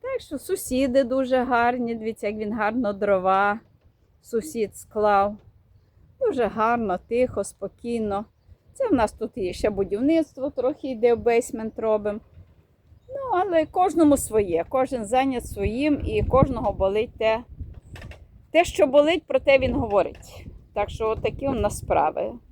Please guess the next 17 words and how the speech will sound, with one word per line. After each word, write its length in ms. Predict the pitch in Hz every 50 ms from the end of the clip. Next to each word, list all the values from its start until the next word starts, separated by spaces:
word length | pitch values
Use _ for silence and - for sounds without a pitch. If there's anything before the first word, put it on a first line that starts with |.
| - -
Так 120 | 392 359
що 140 | - 339 294
не 140 | 277 285 285
сприймайте 640 | - - 277 294 285 285 294 277 269 269 - 254
дуже 480 | 240 226 247 247 233 226 233 226 214 202 - - - - - - - - -
мої 260 | 226 240 247 240 220
відкази 580 | 208 233 - - - 240 220 220 214 220 208 202
на 160 | 202 202 202
ціни, 420 | - - - 240 220 208 202 202
на 160 | 196 190 190
ціни. 480 | 190 - - - 440 554 523 427 311 339 -
Так, 220 | - 571 571 539 -
для 260 | - 294 262 269 277
ціни 360 | - - 466 494 440 320 269
для 220 | 226 233 240 233
нас 280 | 240 233 220 226 - -
високі, 600 | 208 220 - - 330 339 339 330 - 302 277